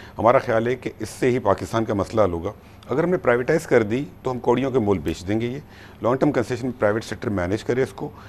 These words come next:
इस पे हमने तमाम मिनिस्ट्री से कमेंट्स ले लिए हैं और इंशाल्लाह हमारी कोशिश है कि अगले हफ्ते इसको हम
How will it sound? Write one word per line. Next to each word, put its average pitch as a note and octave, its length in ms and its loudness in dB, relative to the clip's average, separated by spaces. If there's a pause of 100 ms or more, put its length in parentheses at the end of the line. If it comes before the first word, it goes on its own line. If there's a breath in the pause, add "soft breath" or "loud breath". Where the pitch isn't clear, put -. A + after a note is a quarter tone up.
(180 loud breath)
इस B2 80 0
पे - 160 0
हमने C#3+ 240 0
तमाम B2+ 320 0
मिनिस्ट्री A2 340 -4
से C3+ 120 -4
कमेंट्स G#2+ 360 0
ले F#2 140 2
लिए A2+ 200 -2
हैं A#2+ 160 -8 (320 loud breath)
और A2+ 120 2
इंशाल्लाह B2 360 2
हमारी A2 260 2
कोशिश G2 340 -4
है G#2+ 60 -8
कि A2+ 80 -4
अगले A2 340 2
हफ्ते F#2 280 -2
इसको G#2+ 220 -4
हम G#2+ 180 -4